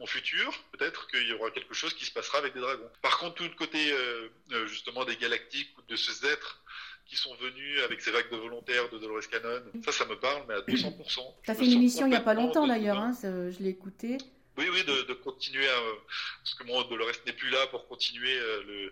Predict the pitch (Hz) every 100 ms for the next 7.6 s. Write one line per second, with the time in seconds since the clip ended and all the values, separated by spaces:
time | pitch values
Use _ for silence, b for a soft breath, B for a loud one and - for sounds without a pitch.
0 | - 117 110 113 110 - 120 113 120 -
1 | 180 139 117 120 120 147 131 107 135 135
2 | - - - 185 - - 120 107 104 101
3 | 101 101 101 104 107 113 139 127 107 107
4 | - 123 107 - - - 110 135 117 123
5 | 127 - 143 165 - 117 123 123 113 120
6 | 127 - - 120 - - 139 113 123 -
7 | 110 101 101 98 95 95